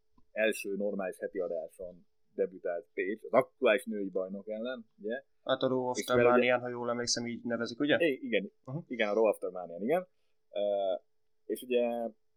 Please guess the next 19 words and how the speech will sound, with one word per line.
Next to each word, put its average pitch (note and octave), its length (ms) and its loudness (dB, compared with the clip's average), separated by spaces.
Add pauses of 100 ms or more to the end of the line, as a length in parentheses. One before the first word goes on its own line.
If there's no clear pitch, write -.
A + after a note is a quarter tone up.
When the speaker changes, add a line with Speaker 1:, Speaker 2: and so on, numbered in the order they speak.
(340)
Speaker 1:
azon, D#3 680 2 (280)
ugye A2+ 200 0
a A2 40 4
világ A#2 340 6
minden A2 360 2
részéről G#2 1040 2 (440)
oda A2+ 220 4
rö-, G2+ 260 4
jeleng-, G2+ 460 0 (280)
oda G2+ 200 0
sereglett F#2+ 600 0
birkózó G#2+ 520 -2
rajongók F2+ 500 -6
vannak F#2 200 -8
szenyen, A#2+ 280 0
szóval A#2 220 -4
pontosan A#2 420 0
tudnak G#2 320 -6
mindenkit. G2 800 -10